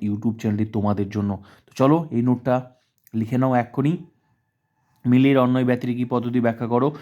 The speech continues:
সংজ্ঞা, আকার, দৃষ্টান্ত, সুবিধা দুটি, অসুবিধা দুটি। কিভাবে আসবে প্রশ্নটা? যেভাবে বললাম সেভাবে উত্তর। এবার কার্যকারণ সম্পর্ক নির্ণয়ের জন্য দার্শনিক মিল যে পাঁচটি পরীক্ষামূলক পদ্ধতির কথা বলেন,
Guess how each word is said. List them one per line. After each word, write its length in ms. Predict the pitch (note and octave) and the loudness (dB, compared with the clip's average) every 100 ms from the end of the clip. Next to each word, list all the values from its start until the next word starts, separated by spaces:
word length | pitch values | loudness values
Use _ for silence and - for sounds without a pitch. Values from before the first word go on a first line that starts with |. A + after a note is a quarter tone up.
| - - | -18 -16
সংজ্ঞা, 420 | - C3+ B2+ B2+ B2+ | -4 2 4 6 4
আকার, 300 | B2 B2 A2 | 4 0 -2
দৃষ্টান্ত, 360 | A#2 - A#2 A#2+ | -4 -4 -4 -4
সুবিধা 340 | A#2+ A#2 A#2 | -2 -2 -2
দুটি, 220 | A2+ A2+ | -2 0
অসুবিধা 360 | A2 G#2+ A#2 A2+ | 0 0 0 0
দুটি। 240 | A2 C#3 G#3+ - - - - | 2 0 -4 -10 -20 -20 -2
কিভাবে 320 | D#3 D3+ D3 | 2 4 6
আসবে 340 | C#3 B2+ C#3 | 4 2 -4
প্রশ্নটা? 460 | C3 C3+ B2+ C3+ C3+ B2+ | -4 -6 -6 -4 -2 -2
যেভাবে 340 | B2+ A#2+ C3 | -4 -4 -4
বললাম 360 | B2 B2 B2+ B2 | 0 2 2 0
সেভাবে 420 | B2 A2+ A#2 D3 G#3+ - - _ - | -2 -2 -2 -2 -4 -14 -20 _ -8
উত্তর। 280 | B2+ B2+ C3+ | -8 0 4
এবার 220 | B2 C3+ E3+ - _ _ _ | 4 4 2 -6 _ _ _
কার্যকারণ 600 | C#3 C#3+ C#3 D#3+ D#3 D#3 | 2 4 2 0 2 2
সম্পর্ক 500 | D3+ C#3+ C#3 C3 D3 D#3 | 0 -2 -2 -2 -4 -2
নির্ণয়ের 520 | C3 B2+ C3+ C3+ B2+ | 0 2 2 0 0
জন্য 180 | C3 B2+ | 2 2
দার্শনিক 500 | A#2+ A#2+ A2+ B2 B2 | 4 2 0 -6 -2
মিল 260 | A#2+ A#2+ A2+ | 0 0 0
যে 120 | A#2+ | 0
পাঁচটি 380 | A2+ A#2 A2+ A#2 | 0 -2 -4 -6
পরীক্ষামূলক 640 | A2 A#2 A2+ A#2 A#2 A2 | -2 -2 -2 0 0 0
পদ্ধতির 360 | A2+ A2+ A2 A2+ | -2 -2 0 0
কথা 240 | A2+ A2 | 0 0
বলেন, 240 | G#2+ A2+ | 0 0